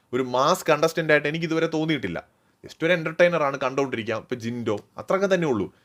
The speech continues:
അല്ലാതെ മുൻ സീസണുകളിൽ വന്നതുപോലെ ഒരു മാസ് കണ്ടസ്റ്റന്റ് ആയിട്ട് ഇതുവരെ എനിക്ക് ആരെയും അതിനകത്ത് തോന്നിയിട്ടില്ല. ഇപ്പൊ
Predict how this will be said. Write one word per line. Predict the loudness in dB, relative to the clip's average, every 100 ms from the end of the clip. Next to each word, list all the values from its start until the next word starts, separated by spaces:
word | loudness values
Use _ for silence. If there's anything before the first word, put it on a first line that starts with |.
| _ _
അല്ലാതെ | 2 2 4
മുൻ | -2 -4
സീസണുകളിൽ | -4 -2 2 2 4
വന്നതുപോലെ | 2 0 -2 -2 0
ഒരു | 0
മാസ് | 0 2 2 0
കണ്ടസ്റ്റന്റ് | 0 0 -2 0
ആയിട്ട് | 0 0
ഇതുവരെ | 0 2 2
എനിക്ക് | 2 2 2
ആരെയും | 2
അതിനകത്ത് | -2 -4 -2
തോന്നിയിട്ടില്ല. | -2 -2 -4 -4
ഇപ്പൊ | -2 0